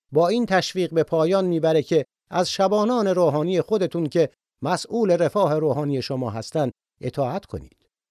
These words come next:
شما رو تشویق می‌کنم که این شاهکار اسرارانگیز رو که به اون کتاب عبرانیان می‌گیم بخونید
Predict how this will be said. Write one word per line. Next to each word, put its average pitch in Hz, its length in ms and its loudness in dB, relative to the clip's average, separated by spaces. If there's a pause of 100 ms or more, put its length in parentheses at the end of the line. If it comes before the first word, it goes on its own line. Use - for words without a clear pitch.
(260)
شما 208 300 4
رو 190 100 4
تشویق 175 460 0
می‌کنم 165 460 0 (260)
که 196 80 -4
این 226 180 0
شاهکار 180 640 4
اسرارانگیز 156 880 0
رو 160 140 4 (280)
که 135 120 -2
به 165 80 -2
اون 214 200 0
کتاب 180 420 2
عبرانیان 160 640 2
می‌گیم 151 480 -2
بخونید 175 520 0